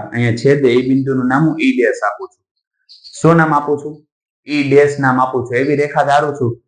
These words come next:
કે જે પ્રોપર એને સમાંતર છે નહીં. એટલે એવી ધારણા કરીને જ આપણે સાબિત કરવાનું થશે. તો અહીંયા આપણે ધારી લઈએ, ધારો કે ડી ઈ ડેશ એ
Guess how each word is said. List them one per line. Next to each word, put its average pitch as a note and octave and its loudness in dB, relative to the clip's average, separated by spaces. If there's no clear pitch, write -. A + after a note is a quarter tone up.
કે B2+ -4
જે D3 0
પ્રોપર D3+ 0
એને D3 -6
સમાંતર C3+ 0
છે A#2 -2
નહીં. A#2 -2
એટલે C#3 4
એવી D3 -2
ધારણા D3 0
કરીને F3 0
જ E3+ -2
આપણે D#3+ -2
સાબિત D3 2
કરવાનું G2 -4
થશે. - -10
તો C3+ -4
અહીંયા D3+ 2
આપણે E3 0
ધારી D#3+ 4
લઈએ, B2+ 2
ધારો C#3 2
કે A#2+ 0
ડી B2+ 6
ઈ E3 2
ડેશ B2+ 2
એ B2+ 0